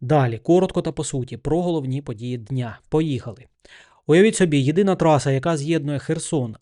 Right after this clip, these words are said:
з Миколаєвом, вона буде, друзі, закриватися. Що сталося? Російські війська почали, а, інтенсивно атакувати цю трасу саме F P V дронами. Вони б'ють без розбору будь-яку,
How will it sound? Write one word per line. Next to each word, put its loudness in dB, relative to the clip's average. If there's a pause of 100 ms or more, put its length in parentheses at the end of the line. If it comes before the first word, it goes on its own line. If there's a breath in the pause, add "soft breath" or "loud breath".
з -8
Миколаєвом, -2 (220 loud breath)
вона 0
буде, 0
друзі, -4
закриватися. -4 (640 loud breath)
Що -2
сталося? -2 (420 soft breath)
Російські -2
війська 0
почали, -2
а, -2
інтенсивно -6
атакувати -4
цю -8
трасу -6
саме -4 (120)
F -6
P -6
V -10 (100)
дронами. -4 (440 loud breath)
Вони 2
б'ють 0
без 2
розбору -2
будь-яку, 0